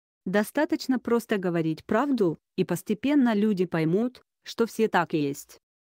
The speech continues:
И даже если у вас бюджет в десятки раз меньше,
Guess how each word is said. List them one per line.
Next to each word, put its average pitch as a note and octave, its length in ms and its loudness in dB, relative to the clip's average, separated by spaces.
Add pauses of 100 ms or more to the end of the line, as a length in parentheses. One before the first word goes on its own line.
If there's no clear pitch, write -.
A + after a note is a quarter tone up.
(340)
И G#3+ 100 0
даже G#3+ 280 2
если A3 360 0
у G#3+ 80 4
вас G3 240 0
бюджет G3+ 400 -2
в F3+ 80 -6
десятки A#3+ 460 -2
раз G3 240 -2
меньше, F#3 500 -2